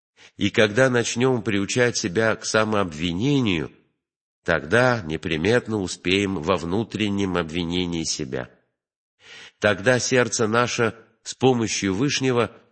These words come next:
может сделаться в духовном смысле мягким, кротким. Человек соделается вместилищем благодати и мира духовного.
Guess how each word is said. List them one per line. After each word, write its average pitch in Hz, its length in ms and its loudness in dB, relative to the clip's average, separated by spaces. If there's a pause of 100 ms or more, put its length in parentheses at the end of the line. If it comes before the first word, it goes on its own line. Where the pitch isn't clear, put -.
(120)
может 120 360 2
сделаться 117 540 0
в 95 60 -6
духовном 120 580 0
смысле 123 800 -2
мягким, 101 720 -2
кротким. 87 640 -6 (800)
Человек 98 640 0 (460)
соделается 127 760 2
вместилищем 107 840 -2
благодати 101 720 -2
и 110 300 -4
мира 92 360 0
духовного. 76 720 -6